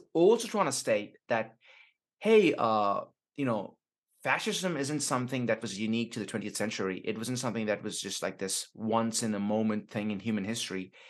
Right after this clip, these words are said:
It's in fact a recurring social phenomena, which we can study theoretically, historically. And it, it's, it's in fact rather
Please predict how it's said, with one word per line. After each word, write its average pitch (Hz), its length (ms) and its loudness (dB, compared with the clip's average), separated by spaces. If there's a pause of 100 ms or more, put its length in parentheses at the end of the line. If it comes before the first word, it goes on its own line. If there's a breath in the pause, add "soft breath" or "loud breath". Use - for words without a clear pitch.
(180 loud breath)
It's 123 220 -2
in 131 100 -2
fact 123 340 -2
a 120 80 2
recurring 117 480 0
social 117 320 -6
phenomena, 104 540 -2
which 104 160 -2
we 117 60 -4
can 110 120 -6
study 113 440 0
theoretically, 120 760 -2 (260 loud breath)
historically. 139 720 2 (460 loud breath)
And 120 300 2 (500)
it, 139 240 -2
it's, 139 220 -2
it's - 520 -4
in 147 100 2
fact 135 440 0 (340)
rather 127 680 4